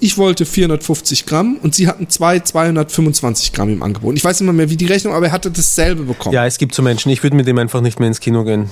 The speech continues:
Speaker 2: Äh,
Speaker 1: Nee, pass auf,
Speaker 2: ja.
Speaker 1: und dann geht's, geht's weiter.
Speaker 2: Ja.
Speaker 1: Und, und dann hi-, hieß es so, "Ja, äh, wir haben ja die Zeit nicht." Und dann haben wir beide gesagt, so, "Hey, mach dich doch locker, ist doch, ist doch, so schlimm ist es doch nicht."
Speaker 2: Ja.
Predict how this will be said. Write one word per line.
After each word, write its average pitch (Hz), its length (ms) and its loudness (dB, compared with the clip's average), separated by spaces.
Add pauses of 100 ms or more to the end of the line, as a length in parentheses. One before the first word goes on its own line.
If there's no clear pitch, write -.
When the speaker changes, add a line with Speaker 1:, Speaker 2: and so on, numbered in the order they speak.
Speaker 2:
Äh, 107 360 -4 (200)
Speaker 1:
Nee, 190 100 4
pass 208 200 0
auf, 127 160 -2
Speaker 2:
ja. 110 60 -6
Speaker 1:
und 147 100 0
dann 180 140 2
geht's, 190 200 0
geht's - 180 -2
weiter. 135 420 -2
Speaker 2:
Ja. 113 160 -2
Speaker 1:
Und, 139 240 -2
und 147 100 0
dann 151 160 0
hi-, 165 360 0
hieß 170 240 0
es 160 140 0
so, 170 160 0 (260)
"Ja, 151 520 2
äh, 139 60 -2
wir 143 80 2
haben 151 100 0
ja 151 60 2
die 135 120 0
Zeit 147 300 0
nicht." 165 200 0
Und 135 80 -6
dann 131 160 -2
haben 135 100 2
wir 131 100 2
beide 127 200 2
gesagt, 139 180 -4
so, 110 80 -2
"Hey, 127 160 0 (180)
mach - 160 -8
dich - 120 -6
doch - 160 4
locker, 127 260 -4
ist - 180 -4
doch, 113 60 -12 (200)
ist - 160 -4
doch, - 240 -8 (400)
so 170 340 2
schlimm 170 320 0
ist 143 120 0
es 151 140 -2
doch 92 120 -8
nicht." 90 240 -6 (420)
Speaker 2:
Ja. 120 200 -2